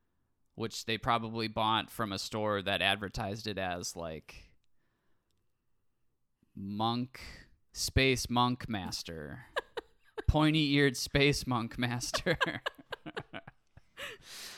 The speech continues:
Um, that head looks a lot like one of the,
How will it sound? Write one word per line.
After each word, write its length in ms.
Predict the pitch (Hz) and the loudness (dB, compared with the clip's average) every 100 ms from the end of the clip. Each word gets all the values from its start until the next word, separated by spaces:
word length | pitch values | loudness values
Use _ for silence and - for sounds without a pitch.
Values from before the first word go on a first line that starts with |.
| - | -2
Um, 680 | 147 151 147 139 127 120 120 - _ _ _ - - _ _ _ _ _ _ _ _ _ _ _ _ _ _ _ _ _ _ _ _ _ _ _ _ _ 123 147 | 8 10 12 12 8 4 -4 -10 _ _ _ -20 -20 _ _ _ _ _ _ _ _ _ _ _ _ _ _ _ _ _ _ _ _ _ _ _ _ _ -10 2
that 260 | 175 185 143 | 6 6 6
head 320 | 151 214 180 | 6 6 8
looks 260 | 175 196 | 6 6
a 80 | 175 | 4
lot 240 | 151 160 151 | 8 8 8
like 200 | 156 131 | 4 4
one 220 | 143 156 | 4 4
of 160 | 143 123 | 4 2
the, 800 | 135 131 131 123 117 110 98 | 2 4 2 0 -2 -4 -6